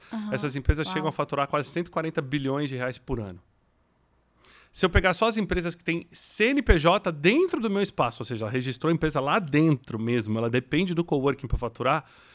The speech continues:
Speaker 2: é de três a quatorze bilhões de reais. Então, olha que legal,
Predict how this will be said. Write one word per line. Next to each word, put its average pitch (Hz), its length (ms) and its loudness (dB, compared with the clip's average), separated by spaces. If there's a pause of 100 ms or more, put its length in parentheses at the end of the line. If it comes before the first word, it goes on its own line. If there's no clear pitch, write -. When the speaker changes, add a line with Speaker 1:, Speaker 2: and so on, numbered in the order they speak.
(200)
Speaker 2:
é 135 120 2
de 143 120 0
três 170 380 2
a 196 60 2
quatorze 170 440 0
bilhões 151 520 0
de 143 80 -6
reais. 107 640 -8
Então, 165 280 0 (360)
olha 202 200 4
que 208 80 -6
legal, 127 480 0